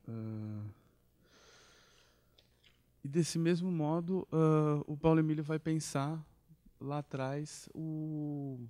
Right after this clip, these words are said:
o Ivan o Terrível. Ele vai dizer a mesma coisa: a submissão do cinema e a ressubmissão do cinema à pior tradição que pode existir, que é essa do teatro filmado, porque o cinema era uma arte pura, uma arte,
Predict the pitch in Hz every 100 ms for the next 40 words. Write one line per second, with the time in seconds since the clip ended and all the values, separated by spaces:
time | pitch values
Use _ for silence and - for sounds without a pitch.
0 | - - _ _ _ _ _ - 170 160
1 | 151 151 175 170 151 117 110 123 156 143
2 | 165 160 156 233 214 240 - 170 170 131
3 | 123 - 135 151 147 190 220 208 - 175
4 | 185 185 156 185 - 220 202 180 175 -
5 | 147 143 185 208 - - - 151 151 165
6 | 143 156 165 165 - - 147 165 160 -
7 | _ - 151 147 147 151 170 - - 120
8 | - _ - 165 175 151 147 143 139 165
9 | - _ - _ - 151 143 151 202 202
10 | 147 139 - 160 175 - 175 170 185 202
11 | 190 185 185 - - - 208 131 120 123
12 | 143 - 185